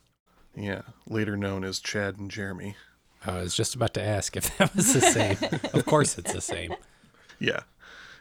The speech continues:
Speaker 1: yep. You know, they had a little bit more of a folky sound later on, but some of their early records have a psychedelic bent and are pretty good comparisons to this one. And also, like this Bee Gees record,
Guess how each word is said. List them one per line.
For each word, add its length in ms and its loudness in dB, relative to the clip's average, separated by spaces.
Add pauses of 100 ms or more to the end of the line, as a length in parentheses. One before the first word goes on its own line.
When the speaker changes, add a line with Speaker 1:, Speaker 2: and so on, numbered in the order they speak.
Speaker 1:
yep. 180 -2 (480)
You 140 -4
know, 160 4
they 460 4
had 160 2
a 60 4
little 200 2
bit 60 0
more 120 4
of 60 2
a 80 4
folky 840 0 (100)
sound 580 0
later 320 -2
on, 460 4
but 180 -2 (140)
some 220 -8
of 60 -4
their 100 0
early 240 4
records 340 -2
have 140 -6
a 20 -6
psychedelic 720 -2
bent 440 -6 (380)
and 560 -6 (200)
are 380 -4 (760)
pretty 160 2
good 160 4
comparisons 640 2
to 80 -6
this 220 -2
one. 160 0
And 120 0
also, 300 4
like 380 4
this 180 0
Bee 160 -2
Gees 260 -4
record, 440 -2